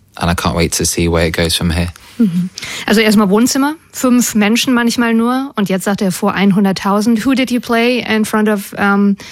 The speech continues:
Speaker 2: one hundred thousand people? Who was it? Who, who, uh,
Speaker 1: Uh,
Speaker 2: was it Robbie?
Speaker 1: That's right. That was opening the stage for Robbie Williams at Messe München,
Speaker 2: Mm-hmm.
Speaker 1: uh, back in August, and it was just incredible. Such a big, big bundle of energy,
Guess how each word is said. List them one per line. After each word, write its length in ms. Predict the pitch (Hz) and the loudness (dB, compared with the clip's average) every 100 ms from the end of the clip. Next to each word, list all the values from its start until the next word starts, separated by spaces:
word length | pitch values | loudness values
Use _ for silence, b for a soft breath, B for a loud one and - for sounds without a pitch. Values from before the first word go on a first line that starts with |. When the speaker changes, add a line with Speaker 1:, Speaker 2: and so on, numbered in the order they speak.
| B B B B | B B B B
Speaker 2:
one 160 | 202 196 | 2 4
hundred 320 | 196 196 190 | 4 2 0
thousand 340 | 196 185 190 190 | 0 0 0 0
people? 320 | 202 208 226 - - | 0 -2 -6 -8 0
Who 80 | 202 | 2
was 180 | 190 220 | 2 0
it? 140 | 220 | -2
Who, 200 | 226 208 | 0 -2
who, 180 | 196 - 202 _ _ - | -2 -10 -14 _ _ -4
uh, 100 | 208 | -2
Speaker 1:
Uh, 40 | |
Speaker 2:
was 160 | 208 208 | 0 0
it 80 | 190 | 2
Robbie? 300 | 196 226 302 _ _ | 0 0 -4 _ _
Speaker 1:
That's 260 | 101 104 - | -6 -2 -2
right. 160 | 95 | 0
That 100 | 87 | 0
was 120 | 95 - | -2 -2
opening 300 | 101 95 95 | -2 0 2
the 60 | 90 | 0
stage 280 | - 92 90 | 0 -2 0
for 140 | 95 | 0
Robbie 240 | 90 90 | 0 0
Williams 400 | 85 87 85 85 - | 0 0 0 -2 -4
at 220 | 87 - | -4 -2
Messe 540 | 90 87 - 85 87 - - | 0 0 0 0 -2 -4 -4
München, 560 | 90 95 95 104 104 107 - | 0 2 2 0 -2 -4 -2
Speaker 2:
Mm-hmm. 280 | 202 160 190 220 | -2 0 -2 -2
Speaker 1:
uh, 220 | 90 87 | -2 -2
back 320 | - 90 - | -2 -4 -6
in 200 | - 90 | -4 0
August, 520 | 87 87 85 - - - | 0 0 0 -2 -6 -6
and 180 | 87 85 | -2 -2
it 80 | - | -2
was 140 | - | -2
just 480 | - 85 - - - - _ | -2 0 -2 -6 -8 -16 _
incredible. 580 | 98 90 - 85 82 80 | 0 0 0 -2 0 -2
Such 400 | - 92 - - - | -2 -2 -2 -4 -4
a 120 | - | -6
big, 560 | 85 - 85 82 - - B B B B B B B _ _ | -6 -2 -2 0 -6 -16 B B B B B B B _ _
big 200 | 92 90 | 0 0
bundle 360 | 92 90 85 82 | 0 0 2 0
of 100 | 82 | 0
energy, 560 | 82 80 - 82 80 | 0 0 0 0 -2